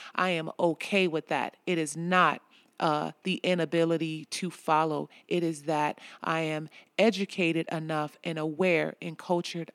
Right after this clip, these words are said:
enough that I cannot follow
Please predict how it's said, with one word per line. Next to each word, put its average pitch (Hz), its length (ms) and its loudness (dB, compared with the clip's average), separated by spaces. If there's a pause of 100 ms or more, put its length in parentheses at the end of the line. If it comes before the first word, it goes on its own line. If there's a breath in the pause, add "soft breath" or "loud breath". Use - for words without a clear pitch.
enough 160 640 -4 (280 loud breath)
that 170 200 4
I 165 180 0
cannot 165 840 -4
follow 175 880 2